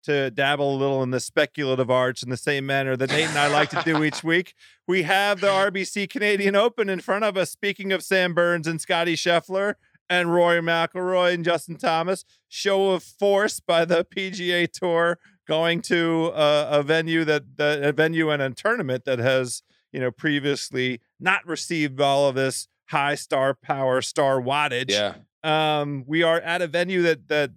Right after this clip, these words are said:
Speaker 1: um, hasn't been competed since two thousand and ten,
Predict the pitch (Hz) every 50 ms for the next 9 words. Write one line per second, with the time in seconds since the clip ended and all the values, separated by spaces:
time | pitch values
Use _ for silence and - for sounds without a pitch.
0 | _ - 143 139 139 135 135 135 139 135 160 156 151 143 156 127 156 147 143 139
1 | 139 127 110 - 160 156 151 151 143 123 - - 147 135 - - - 175 147 -
2 | 147 139 139 139 139 123 131 120 120 123 120 120 117 - - 185 180 175 170 165
3 | 165 156